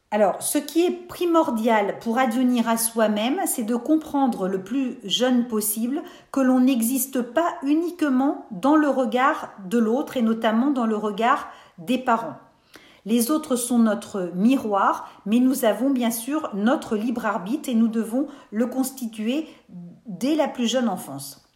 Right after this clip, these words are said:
Le principal, c'est de se reconnaître de, dans ce que l'on fait, de sentir celui ou celle qui s'épanouit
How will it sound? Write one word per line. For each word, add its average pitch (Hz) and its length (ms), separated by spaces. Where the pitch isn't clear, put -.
Le 247 220
principal, 294 680
c'est 285 180
de 226 140
se 226 160
reconnaître 254 640
de, 226 140
dans 233 180
ce 269 140
que 269 140
l'on 294 200
fait, - 480
de 233 160
sentir 302 560
celui 285 400
ou 262 80
celle 311 340
qui - 140
s'épanouit 262 800